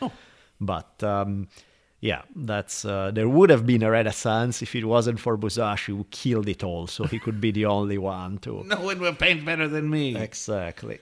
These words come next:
Speaker 2: Now, one of the things that, um, in the question he's asking, he say, "According to a biography I read, Musashi claimed that he accomplished all of these things with his martial art." What does this even mean? What do you think about it? Well,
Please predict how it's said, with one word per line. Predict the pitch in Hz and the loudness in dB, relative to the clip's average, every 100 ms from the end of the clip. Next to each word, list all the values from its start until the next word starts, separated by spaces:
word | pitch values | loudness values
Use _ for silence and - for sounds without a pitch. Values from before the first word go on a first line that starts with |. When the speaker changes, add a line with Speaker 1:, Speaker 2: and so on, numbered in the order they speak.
| - | -4
Speaker 2:
Now, | 160 165 147 - | 0 4 4 2
one | - 160 185 | -2 0 2
of | 190 | 0
the | 151 | -2
things | - 139 123 113 - | -4 -4 -4 -4 -8
that, | 110 98 87 - - | -4 -4 -4 -8 -10
um, | 104 98 95 - | -8 -6 -8 -8
in | 110 | -8
the | 101 | -8
question | 95 85 - 87 90 | -10 -12 -12 -16 -16
he's | 101 - | -16 -16
asking, | - - 101 | -16 -14 -12
he | 92 | -12
say, | 98 107 | -10 -10
"According | 107 - 156 151 | -8 -2 0 0
to | 135 | -2
a | |
biography | 113 113 110 104 - 98 | 0 2 2 0 -4 -6
I | 98 | -2
read, | 127 131 127 | 0 0 0
Musashi | 107 107 110 107 - 117 | -4 -6 -4 -6 -6 -8
claimed | - 113 120 117 | -6 -4 -4 -2
that | 101 | -4
he | 110 | -6
accomplished | - - 110 101 104 - | -8 -4 -4 -4 -8 -4
all | 113 | -4
of | 107 | -2
these | 107 - | -4 -8
things | - 98 92 | -6 -6 -6
with | 101 95 | -8 -10
his | 92 | -8
martial | 95 90 - 87 | -6 -4 -6 -8
art." | 76 71 69 - - - _ _ _ _ _ _ | -8 -10 -12 -14 -20 -20 _ _ _ _ _ _
What | 139 | 0
does | 165 135 | 0 0
this | 131 | -4
even | 127 110 98 | -4 -4 -4
mean? | 87 64 78 | -6 -8 -8
What | 101 110 | -8 -4
do | |
you | 107 | -6
think | - 87 82 | -6 -12 -12
about | 76 - | -12 -12
it? | 76 - | -14 -6
Well, | 143 151 | -4 -2